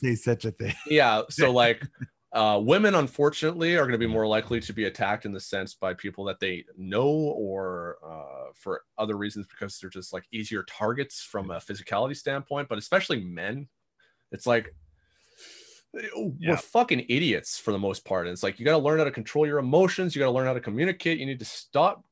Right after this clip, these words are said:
Speaker 2: drinking, and you need to stop hanging out with people that drink, 'cause it's like the fights at the bars were just all the time. And it's,
Speaker 1: Yeah.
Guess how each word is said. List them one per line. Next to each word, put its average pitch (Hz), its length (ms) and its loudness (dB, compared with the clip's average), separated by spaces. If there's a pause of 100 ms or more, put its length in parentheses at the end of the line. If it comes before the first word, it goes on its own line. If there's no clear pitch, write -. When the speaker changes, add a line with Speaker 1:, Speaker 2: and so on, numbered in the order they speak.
(120)
Speaker 2:
drinking, 147 640 -4 (200)
and 123 140 -4
you 131 60 -2
need 135 80 -2
to 123 60 -4
stop 160 260 2
hanging 147 280 0
out 143 80 2
with 135 120 -8
people 127 340 -4
that 117 240 2
drink, 120 500 0
'cause 110 160 -6
it's 107 100 -10
like 107 120 0
the 104 80 -6
fights 165 340 -2
at 131 40 -6
the - 160 -8
bars 113 460 0
were 95 80 -14
just 95 320 -16
all 151 200 0
the 113 100 -4
time. 98 600 -6
And 101 100 -4
it's, 85 160 -8
Speaker 1:
Yeah. 78 60 -14